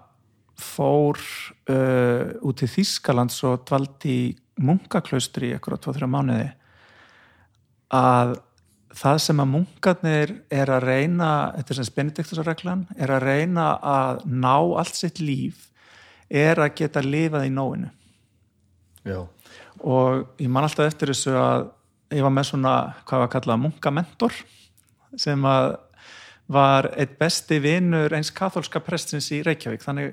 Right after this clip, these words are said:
Speaker 1: komst ég í gegnum, eða komst ég inn í þetta klaustur svona bara og var bara, var þar að vinna og, og taka þátt í svona trúarathöfnum og slíku. Og hann sagði einu sinni við mig út af þess að ég var svo hugfanginn af þessari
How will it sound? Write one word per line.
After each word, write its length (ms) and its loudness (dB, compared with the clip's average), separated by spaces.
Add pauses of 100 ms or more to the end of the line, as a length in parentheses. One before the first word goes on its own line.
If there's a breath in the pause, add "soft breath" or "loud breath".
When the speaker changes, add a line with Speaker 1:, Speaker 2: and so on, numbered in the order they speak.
(120)
Speaker 1:
komst 280 -4
ég 140 2
í 80 -2
gegnum, 400 -2
eða 180 2
komst 220 -2
ég 260 0
inn 160 0
í 60 2
þetta 160 -4
klaustur 400 -4
svona 180 0
bara 360 2
og 120 0
var 140 0
bara, 240 0 (140)
var 260 -6
þar 160 -2
að 60 -2
vinna 440 0
og, 360 -4
og 480 -6 (320 soft breath)
taka 260 0
þátt 340 0
í 80 4 (120)
svona 300 -4
trúarathöfnum 680 -2
og 60 -8
slíku. 340 -2 (880 loud breath)
Og 400 2 (140)
hann 280 2
sagði 920 0 (400)
einu 260 2
sinni 300 0
við 180 4
mig 400 0 (460)
út 240 -2
af 100 2
þess 220 4
að 80 2
ég 80 6
var 80 2
svo 100 4
hugfanginn 640 2
af 100 4
þessari 300 2